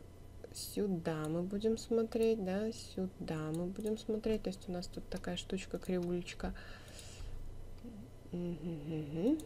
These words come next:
Вот так, чтобы у нас там ничего не топорщилось. Здесь мы еще дополнительно щас добавим линии, потому что они нам нужны. Складки будут достаточно жесткие,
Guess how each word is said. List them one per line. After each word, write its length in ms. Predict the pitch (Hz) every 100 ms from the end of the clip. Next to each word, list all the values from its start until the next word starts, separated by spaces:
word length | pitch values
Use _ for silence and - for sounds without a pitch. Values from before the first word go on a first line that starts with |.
| 196
Вот 160 | 185 -
так, 300 | 170 160 -
чтобы 340 | - - 175 170
у 20 |
нас 140 | 165 -
там 160 | 170
ничего 240 | 165 - 175
не 60 |
топорщилось. 640 | 190 196 381 - 247 226 - - - - - - - - - - - -
Здесь 480 | 185 180 202 226 -
мы 180 | 196 196
еще 280 | 196 - 214
дополнительно 800 | 185 190 185 190 190 185 175 170
щас 240 | - 180
добавим 600 | 175 170 180 175 170 170
линии, 880 | 170 170 170 160 165 175 185 247 269 - -
потому 300 | 190 175 170
что 200 | 170 -
они 140 | 170 165
нам 240 | 165 165
нужны. 580 | 170 165 156 156 160 254 - - - - - - - -
Складки 460 | - 185 180 - 165
будут 340 | 165 165 156
достаточно 720 | 165 - 170 156 - - 165
жесткие, 920 | 160 160 143 - - - 175 185 233